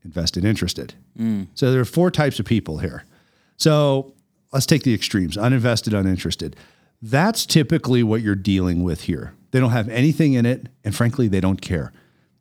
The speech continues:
Speaker 1: Those people are most likely to give you their opinion.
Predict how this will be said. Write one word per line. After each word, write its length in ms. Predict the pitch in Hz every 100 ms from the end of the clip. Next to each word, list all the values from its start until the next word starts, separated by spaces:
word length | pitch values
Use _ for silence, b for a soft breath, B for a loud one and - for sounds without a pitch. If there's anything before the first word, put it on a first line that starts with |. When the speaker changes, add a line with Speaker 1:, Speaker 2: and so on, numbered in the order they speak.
| _ _
Speaker 1:
Those 400 | 131 131 170 190
people 680 | - 156 127 123 120 120 120 _
are 140 | 95 98
most 440 | 101 110 123 -
likely 500 | 110 98 98 - 104 95
to 200 | - 104
give 280 | 101 101 95
you 120 | 95
their 220 | 87 85
opinion. 520 | 82 107 90 76 92